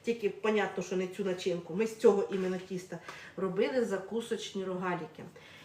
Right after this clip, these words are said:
І всередину ми клали сир з зеленню та часничком. І це було дуже смачно. Тепер я змащую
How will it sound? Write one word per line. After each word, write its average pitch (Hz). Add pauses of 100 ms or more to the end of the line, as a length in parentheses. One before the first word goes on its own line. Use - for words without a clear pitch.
І 226
всередину 220
ми 196
клали 202 (220)
сир 247
з 175
зеленню 208
та 185
часничком. 185 (320)
І 190
це 220
було 214
дуже 170
смачно. 156 (100)
Тепер 269
я 220
змащую 190